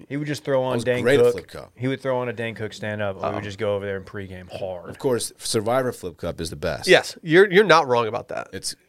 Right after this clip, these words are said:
Speaker 2: goated, some might
Speaker 3: I,
Speaker 2: say.
Speaker 3: I am a well-known cheater when it comes to playing Flip Cup.
Speaker 2: Oh.
Speaker 3: I'm guiding the cup over.
Speaker 2: Oh, you
Speaker 3: I'm s-,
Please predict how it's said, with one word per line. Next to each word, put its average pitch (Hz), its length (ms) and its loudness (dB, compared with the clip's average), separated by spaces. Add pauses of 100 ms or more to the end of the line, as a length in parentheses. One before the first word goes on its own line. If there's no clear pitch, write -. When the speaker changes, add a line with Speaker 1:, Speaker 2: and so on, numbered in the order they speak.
Speaker 2:
goated, 78 460 -8 (220)
some 143 120 4
might 156 100 8
Speaker 3:
I, 180 280 6
Speaker 2:
say. 71 220 -10 (120)
Speaker 3:
I 165 180 8 (320)
am 147 140 4
a 131 80 4
well-known 135 540 6
cheater 131 480 0
when 123 100 -4
it 120 80 -4
comes 123 200 -4
to 113 60 -10
playing 120 280 -4
Flip 117 260 -6
Cup. 104 240 -4
Speaker 2:
Oh. - 200 -8
Speaker 3:
I'm 147 200 2
guiding 143 400 6
the 143 100 2
cup 139 340 4 (240)
over. 139 460 4 (220)
Speaker 2:
Oh, 101 140 -6
you 107 140 -8
Speaker 3:
I'm 156 140 6
s-, - 220 -4